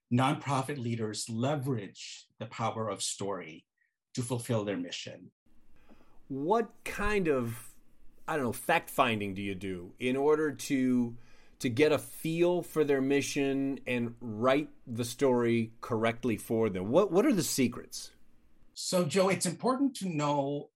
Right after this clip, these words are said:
Speaker 1: um, you know, let's start with the essentials, um, you know, starting with the history of the nonprofit. Uh, who founded the organization and why? Why did they start the nonprofit? What was the need or the gap that they saw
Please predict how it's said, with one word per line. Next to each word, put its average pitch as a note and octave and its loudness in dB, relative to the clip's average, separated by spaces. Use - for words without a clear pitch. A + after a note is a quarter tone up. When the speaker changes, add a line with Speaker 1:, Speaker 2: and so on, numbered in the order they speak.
Speaker 1:
um, A#2+ -2
you D#3 -6
know, C3+ -4
let's D3+ -6
start A#3 -2
with G3 -2
the D#3 -8
essentials, - -6
um, G2 -2
you B2+ 0
know, A#2 0
starting D#3 0
with D3 2
the B2 0
history C#3 -4
of A2+ 0
the A2 -2
nonprofit. G2 -8
Uh, A2 4
who F3+ 0
founded E3 2
the B2 0
organization A2+ -2
and A#2 2
why? A#2+ 2
Why A#2 0
did A#2+ -2
they A2 0
start G2 -6
the A2 -6
nonprofit? F#2+ -8
What F3 4
was E3+ 4
the C#3 4
need C3 6
or B2+ 4
the A#2 0
gap A2 0
that A2+ -8
they G2 -8
saw - -2